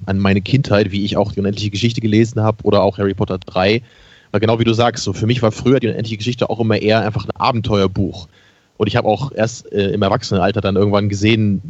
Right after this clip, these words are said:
wie gerade die zweite Hälfte, was da eigentlich für, äh, krass schreckliche Themen auch so implizit irgendwie drinstecken. Also für mich ist es fast ein Horrorbuch, wenn ich das teilweise durchlese so heute. <laughs> Ja, und bei Harry Potter drei war das bei mir so, als ich den gelesen hab,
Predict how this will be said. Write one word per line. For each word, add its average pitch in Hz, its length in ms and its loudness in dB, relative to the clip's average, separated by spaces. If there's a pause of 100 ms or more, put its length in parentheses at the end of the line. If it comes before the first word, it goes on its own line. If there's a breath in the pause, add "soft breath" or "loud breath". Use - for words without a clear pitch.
wie 98 140 -6
gerade 107 300 2
die 98 120 -6
zweite 113 420 0
Hälfte, 113 380 2
was 107 100 -4
da 104 120 0
eigentlich 104 380 -4
für, 101 320 2 (200)
äh, 95 120 -4 (140)
krass - 300 -4
schreckliche 113 640 -2
Themen 113 560 2
auch - 160 -4
so - 80 -2
implizit 131 560 -2
irgendwie 104 240 0
drinstecken. 117 640 -2 (480 soft breath)
Also 104 140 0
für 110 80 2
mich 117 100 2
ist 113 80 2
es 101 60 -6
fast 120 240 -2
ein 90 100 -4
Horrorbuch, 113 480 0
wenn 104 60 -2
ich 90 60 -6
das 95 100 -6
teilweise 95 400 -2
durchlese 107 440 -2
so 113 140 -2
heute. 110 440 2
<laughs> - 60 -20 (580 loud breath)
Ja, 104 120 2
und - 100 2
bei 117 100 2
Harry 135 160 6
Potter 135 260 2
drei 139 340 2
war 156 100 4
das 156 140 2
bei 139 120 0
mir 131 220 4
so, 139 240 4
als - 180 -4
ich 131 100 -6
den 135 180 0
gelesen 123 360 4
hab, 135 180 -2